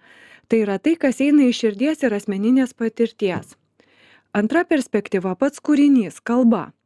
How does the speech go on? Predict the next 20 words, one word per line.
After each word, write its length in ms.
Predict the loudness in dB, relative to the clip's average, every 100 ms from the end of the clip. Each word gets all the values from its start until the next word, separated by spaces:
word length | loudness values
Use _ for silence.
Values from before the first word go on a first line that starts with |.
| _ _ _
Ar 120 | -2 0
ji 100 | 0 0
aiškiai, 400 | -4 -2 -2 -2
logiškai 540 | -2 -2 -4 -4 -6
išdėstyta, 680 | -4 -2 -2 -4 -6 -6 -6
ar 160 | -4 -2
ji 120 | 0 0
perteikta 560 | 0 0 -2 0 -2
tinkamai, 540 | 2 0 0 -4 -10 -14 _ _ _ _
ar 140 | -2
joje 320 | 0 0 0 -2
yra 140 | -2 -4
kulminacija, 840 | -4 -4 -2 0 0 0 -4 -2
emocija. 600 | 0 0 -2 -4 -6 -8 _ _ -20 _
Ir 160 | -4 0
galiausiai 480 | 0 0 0 0 -2
trečia 380 | 0 -2 -2 -2
perspektyva – 720 | -4 -4 -8 -6 -6 -6 -8 -8
poveikis 540 | -4 0 0 0 0
žmogui. 520 | 2 2 0 -4 -8